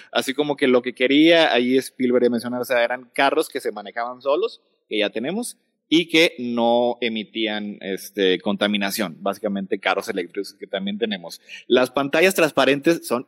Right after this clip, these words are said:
increíblemente imprácticas, o sea, y no tienen sentido, este, en la vida real, digo, ya se ha intentado alguna que otra vez,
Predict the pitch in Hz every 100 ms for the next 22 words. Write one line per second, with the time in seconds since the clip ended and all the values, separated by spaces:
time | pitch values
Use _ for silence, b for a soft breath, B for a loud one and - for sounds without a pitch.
0 | - 120 98 135 156 123 117 98 - 113
1 | - - - - 101 95 113 113 113 117
2 | 123 117 104 101 104 101 92 - 90 85
3 | - 98 87 95 101 139 185 110 95 92
4 | 98 107 101 110 107 104 107 107 107 107
5 | 107 98 101 151 180